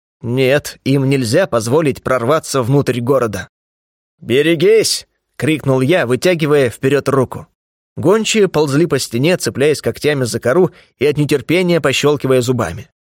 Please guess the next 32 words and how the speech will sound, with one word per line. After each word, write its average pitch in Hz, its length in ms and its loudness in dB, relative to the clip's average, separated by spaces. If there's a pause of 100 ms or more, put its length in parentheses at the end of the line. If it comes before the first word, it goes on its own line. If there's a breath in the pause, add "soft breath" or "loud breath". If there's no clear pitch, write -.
(160)
Город 180 440 0
пока 160 280 -2
не 170 120 0
мог 165 240 0
вступить 160 420 -2
в 147 80 -2
игру, 135 260 -2 (280)
так 147 200 -4
что - 180 -2
приходилось 139 640 0
отбиваться 131 580 0
своими 127 360 -2
силами. 104 480 -6 (720)
Шарахнув 127 640 -4
по 131 120 -4
костяным 143 440 -2
телам 131 300 -2
тараном, 147 480 -2 (240)
я 170 240 0
удовлетворенно 147 800 0
кивнул. 120 520 -4 (640)
Костяные 202 460 0
гончие 165 460 0
посыпались 208 640 -2
вниз, 156 440 -2
увлекая 123 460 0
за 113 140 -4
собой 160 340 0
ползущих 131 580 -2
следом 190 420 0
за 127 160 0
ними 151 360 0